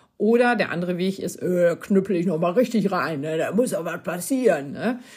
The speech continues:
Äh, Körper ist langweilig und, äh, meine Regenerationszeit hat sich verkürzt, deswegen trainiere ich jetzt mehr, ne? Mm. Beide, ähm, Wege sind falsch. <laughs> Beide Wege sind blöd,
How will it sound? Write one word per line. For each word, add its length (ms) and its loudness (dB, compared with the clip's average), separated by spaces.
Äh, 340 0
Körper 300 0
ist 120 -6
langweilig 800 2
und, 400 -8
äh, 260 -6
meine 380 -8
Regenerationszeit 920 -4
hat 160 -6
sich 160 -6
verkürzt, 400 -6
deswegen 320 -12
trainiere 400 0
ich 120 -2
jetzt 200 -12
mehr, 240 -8
ne? 280 -6
Mm. 560 2
Beide, 640 -2
ähm, 480 -4
Wege 240 -4
sind 540 -10
falsch. 540 -12
<laughs> 420 -2
Beide 280 0
Wege 160 2
sind 200 -4
blöd, 340 2